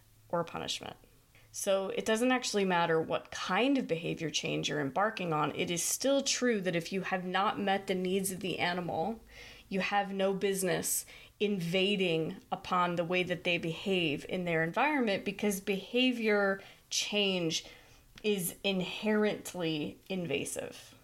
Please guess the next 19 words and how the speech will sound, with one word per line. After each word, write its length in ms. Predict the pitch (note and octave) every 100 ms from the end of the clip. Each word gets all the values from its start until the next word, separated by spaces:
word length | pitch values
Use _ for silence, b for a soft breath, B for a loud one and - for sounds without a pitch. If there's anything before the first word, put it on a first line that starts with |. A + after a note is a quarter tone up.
| b b b
So 260 | - C#4+
their 220 | B3 C4 B3+
needs 340 | B3+ C#4+ -
have 160 | B3 G#3
got 300 | G3+ G3+ -
to 260 | - G#3+
have 240 | G#3 F#3+ F3
been 300 | F#3+ F#3 F3+
met. 360 | F3 - - -
And 140 | G#3
then 140 | G#3 G#3+
the 80 |
next 340 | A3 B3+ D#4 -
thing 260 | - A#3
that's 240 | G#3+ F#3 -
required 760 | F#3+ - F#3 F3+ F3 F3 E3 -
is 200 | G#3 G#3
that 140 | G#3
there 220 | A3+ G#3+